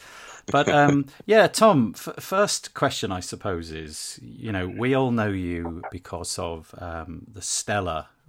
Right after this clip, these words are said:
uh, theme and plugins surrounding the Generate Press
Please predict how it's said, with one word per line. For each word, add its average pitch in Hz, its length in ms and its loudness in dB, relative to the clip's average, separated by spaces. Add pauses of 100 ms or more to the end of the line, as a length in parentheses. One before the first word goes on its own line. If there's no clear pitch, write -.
(180)
uh, 82 300 -10
theme 82 540 -8 (140)
and 85 300 -10 (240)
plugins 90 680 -6 (560)
surrounding 95 640 -2
the 87 80 -6
Generate 90 520 -6
Press - 440 -8